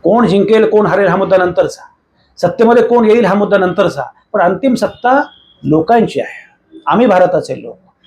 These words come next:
अंतिम सत्ता मतदारांची आहे, अंतिम सत्ता ना-, सामान्य नागरिकांची आहे, अंतिम सत्ता आमची आहे, आम्ही तो हक्क सोडणार नाही,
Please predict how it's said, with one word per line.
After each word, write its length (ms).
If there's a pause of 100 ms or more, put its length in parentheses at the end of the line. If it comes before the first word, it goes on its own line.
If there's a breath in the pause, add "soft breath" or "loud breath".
(140)
अंतिम 280
सत्ता 280
मतदारांची 600
आहे, 300 (280)
अंतिम 240
सत्ता 260
ना-, 200
सामान्य 340
नागरिकांची 580
आहे, 320 (200)
अंतिम 220
सत्ता 280
आमची 360
आहे, 300 (420)
आम्ही 240
तो 100
हक्क 220
सोडणार 380
नाही, 200